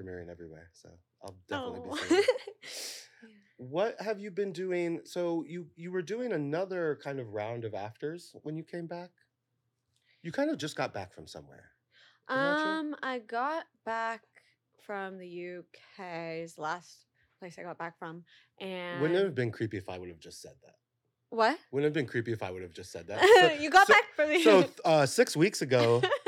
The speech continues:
Speaker 1: you got back from the U K and you did that, um, bar, that, that, uh, nightclub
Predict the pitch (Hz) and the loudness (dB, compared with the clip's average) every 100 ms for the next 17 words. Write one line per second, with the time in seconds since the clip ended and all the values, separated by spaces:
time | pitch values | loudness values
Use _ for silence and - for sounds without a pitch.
0 | 571 554 151 143 147 147 151 147 139 127 | 6 8 8 8 8 6 6 0 0 4
1 | 151 151 135 123 120 123 127 117 117 110 | 6 8 6 4 0 0 0 2 2 2
2 | 107 - 113 107 104 101 104 107 110 120 | 0 -2 -2 0 -2 -4 -6 -10 -12 -14
3 | - 120 123 127 120 110 - - 117 110 | -16 0 4 6 6 2 -2 -8 -6 -6
4 | - 107 107 104 98 98 107 127 - 104 | -4 -4 -4 -6 -6 -6 -4 -6 -2 -2
5 | 92 | -2